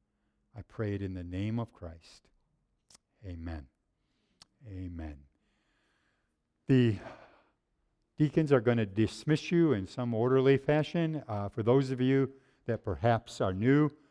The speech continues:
uh, we don't take up offerings. We have boxes that are on the walls by each door, and you can give your offering there if you would like. But we're grateful that you are here, and we look forward to you coming back next week as we begin a new series on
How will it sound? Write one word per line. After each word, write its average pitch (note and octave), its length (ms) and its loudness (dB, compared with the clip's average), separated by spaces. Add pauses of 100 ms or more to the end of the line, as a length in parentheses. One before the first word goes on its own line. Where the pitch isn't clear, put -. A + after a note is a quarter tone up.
(220)
uh, F#2+ 280 -6
we A2+ 160 0
don't A#2+ 260 4
take - 240 2
up C3+ 160 2
offerings. B2+ 540 2
We G#2+ 120 -2
have G2+ 180 -2
boxes G#2+ 500 -4
that G#2 160 -2
are G#2 100 -2
on G#2+ 200 -2
the G#2 80 -2
walls G#2+ 420 0
by G#2 160 -4
each G#2 260 -4
door, A2+ 220 0
and A2+ 80 -2
you G2 80 -8
can G2+ 160 -6
give G2+ 140 -4
your G2+ 160 -2
offering G2+ 320 -4
there G#2+ 220 -2
if - 140 -8
you A2+ 120 -6
would G#2+ 120 -4
like. C#3+ 320 0 (540)
But A#2 80 -8
we're G#2+ 140 -2
grateful B2 460 4
that B2 60 -6
you B2 140 2
are A2+ 60 2
here, D#3+ 180 4
and D#3 80 0
we A#2+ 80 2
look B2+ 220 2
forward D3+ 360 4
to - 80 -8
you C3+ 80 -4
coming C#3+ 380 -2
back C#3 340 0
next - 300 -6
week E3+ 300 -2 (220)
as A#2 120 -2
we A2+ 160 2
begin A#2+ 500 0
a G#2+ 100 -2
new A2 260 0
series G2+ 680 -4
on G#2 360 -4